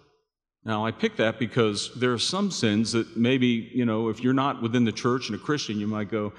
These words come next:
"I don't think that's a sin." But most people across the board would say it is not right for someone to cheat on their spouse.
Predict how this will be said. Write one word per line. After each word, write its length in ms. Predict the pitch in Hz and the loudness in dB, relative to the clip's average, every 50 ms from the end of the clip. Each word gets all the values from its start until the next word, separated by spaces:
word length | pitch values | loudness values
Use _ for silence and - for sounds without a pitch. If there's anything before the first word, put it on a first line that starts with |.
| - - - - - _ - | -18 -20 -20 -20 -18 _ -2
"I 140 | 113 143 | 0 0
don't 140 | 139 120 113 | 0 0 0
think 160 | - 127 110 | -2 -2 0
that's 200 | - 107 95 - | 0 -2 -2 -2
a 40 | 113 | -4
sin." 240 | - - 151 135 117 | -2 -2 0 0 0
But 140 | 113 117 117 | 0 -2 0
most 400 | 143 185 247 320 330 - - - | 2 2 4 4 4 0 0 2
people 280 | 147 127 104 - 117 | 2 2 2 2 0
across 300 | 110 - - 120 117 - | 2 4 4 4 4 2
the 60 | - 104 | -2 0
board 240 | 101 110 110 104 | 2 2 2 2
would 100 | 98 98 | 0 -2
say 180 | - - 113 101 | -4 -2 -2 -2
it 140 | - 107 107 | -2 0 -2
is 120 | 107 101 | -2 0
not 260 | 113 123 151 165 131 | 0 0 0 0 0
right 300 | 113 101 92 90 90 87 | 0 0 2 0 -2 -4
for 140 | - - 104 | -6 -8 -8
someone 420 | - - 117 107 101 98 95 92 85 | -6 -4 -2 -2 -2 -2 -2 -4 -6
to 80 | 95 | -6
cheat 260 | 90 - - 110 98 | -8 -4 -4 -2 -2
on 100 | 101 98 | 0 -2
their 120 | 92 90 82 | -2 -4 -6
spouse. 420 | - - 80 65 - - - - | -8 -10 -12 -12 -10 -12 -14 -16